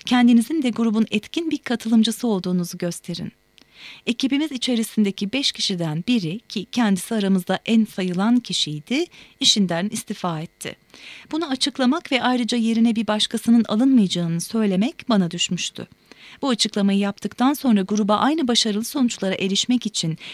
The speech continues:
elimizdeki dört kişiyle ne tür bir strateji belirleyebileceğimize karar vermek amacıyla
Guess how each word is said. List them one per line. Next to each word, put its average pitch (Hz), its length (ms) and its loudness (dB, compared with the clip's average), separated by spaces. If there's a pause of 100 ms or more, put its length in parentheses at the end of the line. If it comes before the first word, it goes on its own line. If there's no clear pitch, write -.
(100)
elimizdeki 233 680 4
dört 285 240 0
kişiyle 208 540 2
ne 277 80 2
tür 254 220 -2
bir 233 80 2
strateji 214 540 0
belirleyebileceğimize 180 960 0
karar 226 400 0
vermek 165 420 -4
amacıyla 202 560 0